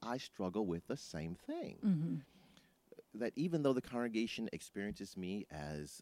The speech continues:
Speaker 1: um, you know, loud, expressive in worship, I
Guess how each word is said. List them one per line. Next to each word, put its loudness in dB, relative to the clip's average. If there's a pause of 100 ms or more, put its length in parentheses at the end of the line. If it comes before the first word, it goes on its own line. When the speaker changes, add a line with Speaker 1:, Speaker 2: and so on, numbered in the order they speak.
Speaker 1:
um, -6 (1000)
you -6
know, -8 (220)
loud, 2 (520)
expressive -4
in 0
worship, 0
I -12